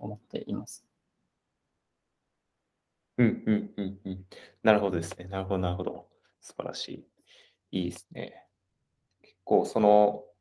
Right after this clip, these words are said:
Speaker 2: 今、そのある形っていうのと、なんかそれに比べて、もっと、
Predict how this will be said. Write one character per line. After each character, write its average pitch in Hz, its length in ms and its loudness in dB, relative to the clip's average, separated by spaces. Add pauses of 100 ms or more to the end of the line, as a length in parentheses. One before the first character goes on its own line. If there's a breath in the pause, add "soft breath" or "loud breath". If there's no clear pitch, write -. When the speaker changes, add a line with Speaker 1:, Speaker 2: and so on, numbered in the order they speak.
Speaker 2:
今、 156 540 6
そ - 160 -6
の 107 140 6
あ 120 60 8
る 107 140 4
形 - 400 -6
っ 98 60 -6
て 98 120 -6
い 90 60 0
う - 20 -2
の 82 120 -2
と、 87 260 -4
な 104 80 -2
ん 101 40 -2
か 104 60 -6
そ - 140 0
れ 135 80 6
に 131 160 6
比 - 0 - (180)
べ 117 80 8
て、 85 420 4
も 131 120 4
っ - 100 -4
と、 76 320 6